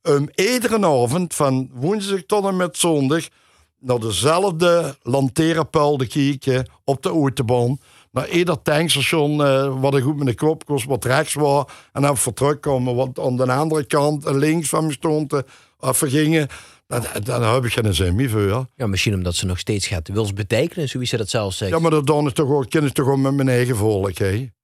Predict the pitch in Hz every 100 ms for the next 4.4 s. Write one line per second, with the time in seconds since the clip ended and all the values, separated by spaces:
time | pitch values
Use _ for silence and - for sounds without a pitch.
0 | _ 127 131 - 107 123 120 - 120 110
1 | 85 113 107 110 110 113 113 113 110 -
2 | 117 123 131 87 - _ _ - 131 131
3 | 120 120 113 80 110 113 101 127 175 160
4 | 131 127 110